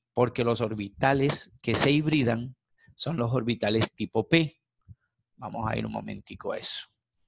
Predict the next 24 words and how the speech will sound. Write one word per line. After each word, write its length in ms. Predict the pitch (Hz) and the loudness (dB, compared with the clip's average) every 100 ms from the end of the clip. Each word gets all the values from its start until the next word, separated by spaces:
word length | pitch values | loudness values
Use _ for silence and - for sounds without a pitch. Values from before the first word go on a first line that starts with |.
| _ _ | _ _
Vamos 220 | 120 110 117 | -12 -6 -6
a 100 | 110 | -6
compartir 540 | 110 104 104 - 110 | -8 -8 -8 -6 -6
aquí 400 | 113 - 170 185 _ _ _ _ - - _ _ - _ _ _ _ _ _ _ _ | -6 -6 -8 -8 _ _ _ _ -20 -20 _ _ -20 _ _ _ _ _ _ _ _
pantalla, 580 | - 113 110 98 - 55 - | -8 -6 -4 -4 -4 -8 -6
eh, 120 | 120 | -6
perdón, 420 | - 113 - 107 | -6 -6 -6 -6
pizarra, 640 | 113 107 104 - - - _ | -4 0 0 0 -4 -10 _
para 180 | - 110 | -6 -4
recordar 540 | 110 110 113 117 120 - - - - _ | -4 -4 0 0 0 -6 -18 -20 -20 _
qué 260 | - 131 139 | 2 6 6
es 140 | 131 | 6
eso 440 | 143 135 - 131 151 _ _ - | 4 2 0 -4 -8 _ _ -4
de 160 | 113 | -2
los, 480 | 110 110 - - - | 0 -2 -4 -8 -8
recordar, 480 | - 123 131 123 110 | -2 0 0 2 0
porque 220 | 120 107 | -2 -8
eso 160 | 104 113 | -8 -6
lo 80 | 117 | -4
hemos 180 | 120 120 | -4 -4
venido 440 | 123 123 120 123 - _ _ - - | -4 -4 -6 -8 -16 _ _ -20 -6
trabajando 720 | 110 117 123 127 123 123 123 - | 0 2 2 2 -2 -4 -8 -6
con 440 | 117 123 117 107 | -2 -2 -2 -2
bastante 1040 | 104 95 - 127 131 139 139 139 139 131 | -2 -2 -4 -2 -2 -4 -4 -2 -2 -6